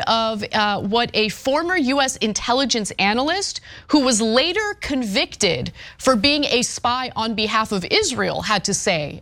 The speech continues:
about the protesters, about the family members of the hostages. Jonathan Pollard,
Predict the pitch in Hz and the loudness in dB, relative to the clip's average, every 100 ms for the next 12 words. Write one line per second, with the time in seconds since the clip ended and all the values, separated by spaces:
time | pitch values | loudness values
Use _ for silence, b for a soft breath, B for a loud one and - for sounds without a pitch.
0 | - 202 202 175 - 202 - 180 180 151 | -2 2 0 0 -4 -2 0 0 0 -4
1 | - 151 - 269 339 311 349 - 427 415 | -4 -2 2 4 4 0 -2 0 0 -2
2 | 359 294 285 269 233 208 220 190 170 160 | -2 -2 -2 -2 -2 -2 0 -2 -2 -4
3 | 139 78 - - B B B B B B | -6 -6 -8 -10 B B B B B B
4 | 294 339 415 381 277 294 294 190 135 - | 4 4 4 0 2 0 2 -2 -4 -8